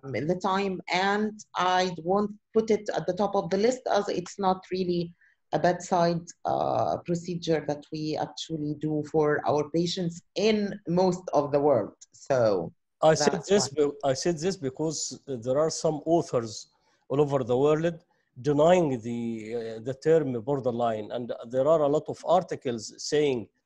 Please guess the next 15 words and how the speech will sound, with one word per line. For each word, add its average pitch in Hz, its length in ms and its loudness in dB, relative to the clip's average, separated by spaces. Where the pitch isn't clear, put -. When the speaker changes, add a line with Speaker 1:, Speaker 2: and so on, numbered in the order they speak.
Speaker 2:
"Is 151 400 6
borderline 147 680 4
a, 131 80 -2
a, 120 720 -2
a 147 40 2
real 151 300 6
entity 170 480 0
in 127 80 -8
the 117 80 -4
pathology?" 147 580 -6
So 151 260 -6
th-, 135 120 -16
there 147 120 0
are 165 100 4
some 156 140 2